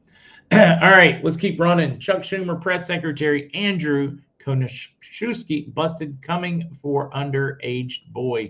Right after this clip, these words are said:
to meet. We're just gonna leave that one right there.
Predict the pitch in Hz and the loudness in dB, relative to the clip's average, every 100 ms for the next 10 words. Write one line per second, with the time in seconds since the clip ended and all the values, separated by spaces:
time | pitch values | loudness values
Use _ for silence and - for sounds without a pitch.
0 | - 110 117 117 - _ _ _ - 175 | -12 -14 -12 -12 -14 _ _ _ -8 -2
1 | 180 - 147 135 143 131 127 123 120 120 | -2 -2 -2 0 0 0 -2 -4 -6 -6
2 | 113 - 135 139 135 - | -8 -4 -2 -2 -4 -8